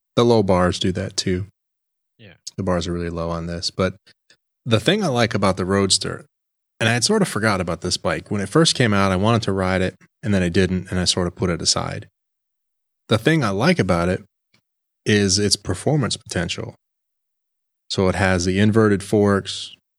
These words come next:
Speaker 1: dual rotors in the front. They have the, I forget what they're called, but they have the good shocks in the rear, and it has a good amount of ground clearance. I think I definitely need to ride this one now.
Speaker 2: I think you do, and,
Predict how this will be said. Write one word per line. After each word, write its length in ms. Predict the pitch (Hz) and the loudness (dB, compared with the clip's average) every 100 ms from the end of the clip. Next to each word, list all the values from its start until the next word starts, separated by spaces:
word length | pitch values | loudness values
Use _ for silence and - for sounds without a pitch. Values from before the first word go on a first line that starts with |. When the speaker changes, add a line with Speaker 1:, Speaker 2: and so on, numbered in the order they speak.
| - | -4
Speaker 1:
dual 200 | 113 104 | 0 4
rotors 360 | 101 101 98 95 | 4 4 2 2
in 80 | 92 | -2
the 80 | |
front. 420 | 90 101 95 92 - _ _ _ _ _ - | -2 0 2 0 -4 _ _ _ _ _ -4
They 80 | 92 | 0
have 260 | 95 92 | 2 2
the, 360 | 90 87 85 85 - _ _ _ _ _ _ _ _ _ - | 2 2 2 -2 -8 _ _ _ _ _ _ _ _ _ -8
I 120 | 87 | -8
forget 260 | - 85 | -6 -8
what 80 | - | -8
they're 80 | - | -8
called, 340 | - 101 95 | 2 4 4
but 100 | 87 | 0
they 100 | 85 | -2
have 200 | 87 87 | 0 0
the 100 | 82 | -2
good 340 | 85 92 87 90 - - | -2 0 0 -4 -16 -4
shocks 460 | - 95 90 - | 0 2 0 -2
in 80 | 90 | -4
the 100 | 85 | -4
rear, 500 | 92 104 104 101 98 _ _ _ _ _ _ | 0 4 4 4 0 _ _ _ _ _ _
and 260 | - 120 117 | 0 2 2
it 60 | 95 | 2
has 240 | 104 92 | 2 0
a 40 | |
good 180 | 87 101 | 2 2
amount 240 | 92 87 82 | 2 0 -2
of 40 | |
ground 300 | 92 110 147 | 0 2 2
clearance. 500 | 98 87 85 - - _ _ _ _ _ _ _ _ - | 0 -2 -2 -6 -10 _ _ _ _ _ _ _ _ -6
I 160 | 117 170 | 0 2
think 240 | 139 92 | 0 -2
I 60 | 90 | 0
definitely 440 | 107 123 98 92 | 2 0 0 0
need 80 | 92 | 0
to 60 | - | 0
ride 220 | 90 156 | 0 0
this 200 | 87 - | 0 -2
one 120 | 95 | -4
now. 220 | 95 110 104 _ _ _ _ _ _ | -12 -12 -16 _ _ _ _ _ _
Speaker 2:
I 60 | 135 | -6
think 260 | - 190 - | -4 -6 -6
you 60 | |
do, 320 | 120 120 87 - | -2 0 -2 -4
and, 180 | 104 | -6